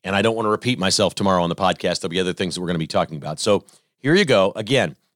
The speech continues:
you'd like to become a patron, we'd be honored to have you. I'd like to add a hundred new patrons in twenty twenty-four. That would be awesome. For all the things we do with the patron program, we're gonna be supporting candidates this year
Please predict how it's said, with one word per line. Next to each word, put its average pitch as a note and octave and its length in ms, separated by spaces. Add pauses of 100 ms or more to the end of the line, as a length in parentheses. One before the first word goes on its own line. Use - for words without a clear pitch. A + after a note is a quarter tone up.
you'd A2 140
like A#2+ 140
to - 40
become B2+ 220
a A2 40
patron, G#2+ 360
we'd G2+ 100
be G2+ 100
honored G#2+ 260
to G#2+ 60
have G2 200
you. F#2 100
I'd F2+ 100
like F#2 140
to A2 80
add F2+ 120
a D#2 60
hundred A#2 380
new A2+ 140
patrons G2+ 460 (340)
in G2 100
twenty G#2 260
twenty-four. G2+ 460
That G2 100
would D#2+ 80
be F2 160
awesome. A#2 520 (400)
For F#2+ 100
all G#2 140
the G2 100
things F#2+ 300
we F#2+ 100
do G#2 160
with G#2+ 80
the - 60
patron G#2+ 340
program, A2+ 420
we're G2 60
gonna F#2+ 140
be F2+ 80
supporting F#2 400
candidates A#2+ 500
this A#2+ 240
year A#2 300